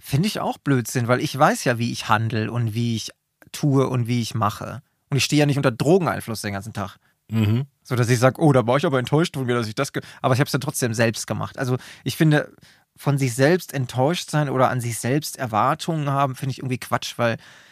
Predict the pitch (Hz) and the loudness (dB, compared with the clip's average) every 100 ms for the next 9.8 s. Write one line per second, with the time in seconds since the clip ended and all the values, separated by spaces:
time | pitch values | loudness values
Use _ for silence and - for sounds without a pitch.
0 | - _ _ _ _ - 120 135 127 - | -20 _ _ _ _ -6 0 2 2 0
1 | 151 131 123 131 - 123 123 135 131 123 | 0 0 0 -2 -4 -4 -2 0 0 0
2 | 127 120 113 107 - 107 110 - 113 - | -2 -2 -4 -6 -8 -6 -8 -6 -6 -6
3 | 98 - 104 92 92 - _ - 95 120 | -8 -12 -10 -10 -12 -16 _ -12 -4 0
4 | 113 101 110 - 110 107 104 104 113 - | 0 0 -6 -2 0 2 2 -2 -8 -6
5 | 113 113 120 117 123 - 117 101 - 98 | -2 -2 0 -2 -4 -4 -4 -4 -6 0
6 | 143 - 110 113 120 131 - 127 131 123 | -2 -2 -8 -4 0 0 0 -2 0 0
7 | 117 113 113 113 120 117 117 117 117 117 | -2 -2 -4 -6 -6 -2 2 2 -2 -6
8 | 110 107 113 110 101 131 - - _ - | -8 -10 -8 -6 0 0 -2 -20 _ -20
9 | - _ _ _ _ _ - 101 | -20 _ _ _ _ _ -6 -6